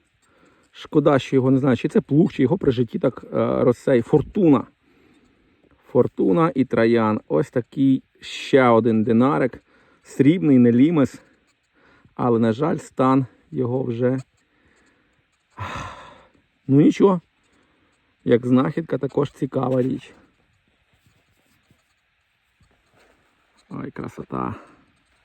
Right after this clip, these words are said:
Люблю такі динарики. Ну, люблю в стані, але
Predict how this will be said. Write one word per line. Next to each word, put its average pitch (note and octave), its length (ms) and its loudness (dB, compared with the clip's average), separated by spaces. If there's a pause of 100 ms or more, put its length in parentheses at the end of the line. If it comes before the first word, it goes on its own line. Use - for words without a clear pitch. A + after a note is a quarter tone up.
Люблю A#2 520 0
такі B2+ 260 -12
динарики. B2 560 -8 (760)
Ну, A3+ 100 2
люблю D3 240 4
в - 60 -4
стані, A#3+ 480 0
але B2 360 -8